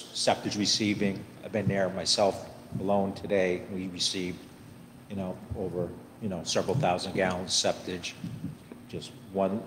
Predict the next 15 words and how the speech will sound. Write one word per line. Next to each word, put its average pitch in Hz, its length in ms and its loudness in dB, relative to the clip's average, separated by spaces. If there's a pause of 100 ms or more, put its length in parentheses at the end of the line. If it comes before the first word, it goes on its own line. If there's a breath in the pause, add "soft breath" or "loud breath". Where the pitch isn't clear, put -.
one 104 180 6 (120)
wrong 98 320 6
load, 98 400 8 (240)
we're 92 100 0
running 95 220 4
this, - 260 2 (160)
the 87 60 -6
centrifuge 92 680 0
that 92 140 2
can 67 240 2
shut - 280 2
the 95 40 -2
whole 98 140 4
process - 480 4
down. 87 260 -4